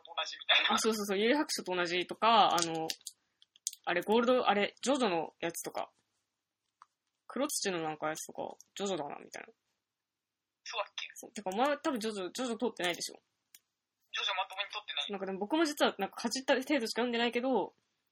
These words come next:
Speaker 2: ジョジョのあれを久保先生がやるとこうなるのか、みたいな。
Speaker 1: そうだっけ？
Speaker 2: うん。
Speaker 1: てか、なんかさ、本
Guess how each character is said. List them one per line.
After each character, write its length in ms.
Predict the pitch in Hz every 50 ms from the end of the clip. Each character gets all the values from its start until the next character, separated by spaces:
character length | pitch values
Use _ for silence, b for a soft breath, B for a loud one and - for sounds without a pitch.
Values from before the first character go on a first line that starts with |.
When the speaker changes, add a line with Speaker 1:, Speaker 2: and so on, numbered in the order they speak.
| _ _ _ _ _ _ -
Speaker 2:
ジ 80 | - 277
ョ 40 |
ジ 80 | 320 381
ョ 20 | 370
の 100 | 311 269 247
あ 60 | 240
れ 120 | 233 240 247
を 300 | 269 247 208 185 - _ _ _ _ _ _ _ _ -
久 100 | - 208
保 80 | 220
先 180 | 233 - 233 240
生 160 | - 277 262
が 60 | 226 214
や 80 | 214
る 80 | 214 220
と 120 | - 196
こ 160 | - - 214
う 20 | 202
な 100 | 202 208
る 60 | 180
の 100 | 156 147
か、 100 | - 147
み 80 | 143 -
た 100 | - 117
い 60 | 98
な。 120 | - - - _ _ _ _ _ _ _ _ _ _ _ _ _ _ _ _ _ _ _ _ _ _ _ _ _ _ _ _ _ _ _ _ _ _ _ _ _ _ _ _ _ _ _ _ _ _ _ _ _ _ _ _ _ -
Speaker 1:
そ 140 | - -
う 40 | -
だ 60 | 285
っ 40 | - _ - - -
け？ 60 | 196 185
Speaker 2:
う 40 | 170
ん。 20 |
Speaker 1:
て 80 | 170 160
か、 80 | 202
な 60 | 202 208
ん 20 |
か 80 | 202 196
さ、 100 | - -
本 180 | - - 254